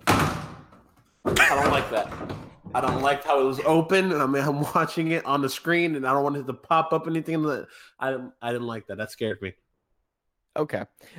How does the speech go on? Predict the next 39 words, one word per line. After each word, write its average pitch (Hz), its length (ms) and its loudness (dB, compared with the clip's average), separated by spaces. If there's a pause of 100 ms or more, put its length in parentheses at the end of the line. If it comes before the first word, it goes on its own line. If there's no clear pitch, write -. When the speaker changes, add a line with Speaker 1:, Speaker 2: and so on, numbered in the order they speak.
Speaker 2:
So 190 220 2
if 160 200 -4
you - 80 -4
wanna 247 160 0
follow 135 260 4
Making 110 340 -2
Horror 104 300 2
on 92 160 -4
Instagram, 95 600 -4
you 87 40 -6
can 92 140 -8
follow 85 300 -2
us 82 180 -4 (220)
at 131 240 2
Making 92 300 -4
Horror. 90 300 -4
You 71 80 -10
can - 120 -12
also 87 260 -8
follow 85 380 -2
Nautical 87 360 -6
Films 131 360 0 (440)
at 98 180 2
Nautical 95 320 -2
Films 92 240 -4
Official, 139 300 -4
and 90 80 -6
you - 60 -10
can - 100 -14
follow 143 220 6
me 101 320 -2 (340)
at 85 280 -4 (180)
the 92 140 -2
Ryan 85 380 -2
Sheets. - 600 -2 (300)
You 82 100 -4
can 87 100 -4
follow 85 280 2
Jeff 107 440 0